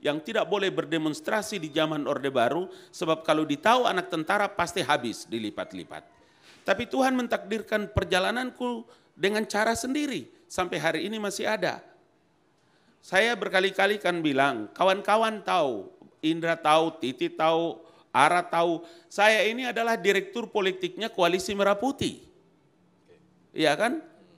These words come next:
Tapi hari-hari juga kita berhadapan dengan Ara pada periode kemarin. Tapi kan perjalanan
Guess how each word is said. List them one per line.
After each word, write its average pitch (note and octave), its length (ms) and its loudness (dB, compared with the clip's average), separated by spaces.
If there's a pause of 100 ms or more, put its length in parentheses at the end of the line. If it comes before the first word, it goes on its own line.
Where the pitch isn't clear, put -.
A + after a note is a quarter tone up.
Tapi G3 320 0 (640)
hari-hari A#3 640 2
juga D#3 240 0
kita D3 240 -2
berhadapan F3+ 560 4
dengan E3+ 240 -2
Ara B3 320 -2
pada C#3+ 240 -2
periode B2+ 320 -4
kemarin. C#3+ 480 -6 (640)
Tapi A#3 240 0
kan C4 320 -4 (720)
perjalanan G3 640 2